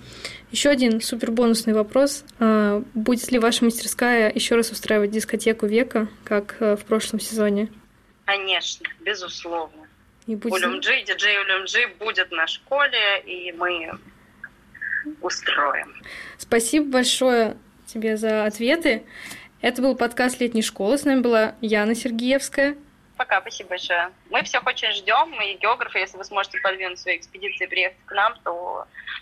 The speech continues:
Speaker 2: а, супер. А если не хотите приехать к нам, приезжайте на Андан, и вы научитесь работать с данными.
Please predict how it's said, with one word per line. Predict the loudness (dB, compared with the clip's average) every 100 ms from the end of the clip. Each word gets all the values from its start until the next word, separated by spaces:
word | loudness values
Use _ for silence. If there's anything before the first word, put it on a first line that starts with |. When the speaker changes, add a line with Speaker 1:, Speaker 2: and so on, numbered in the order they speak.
| -2
Speaker 2:
а, | 2 2 2 0
супер. | -4 -8 0 2
А |
если | 2 0 -2
не | -4
хотите | -4 -6 -2
приехать | -2 -2
к | -2
нам, | 0 0
приезжайте | -4 -2 -4 -2
на | 0
Андан, | 0 2 0 0
и | -4
вы | -12 -10 -10 -10 -12 -8
научитесь | -8 -8 -14 -8
работать | -6 -6 -8 -8
с |
данными. | -4 -4 -6 -16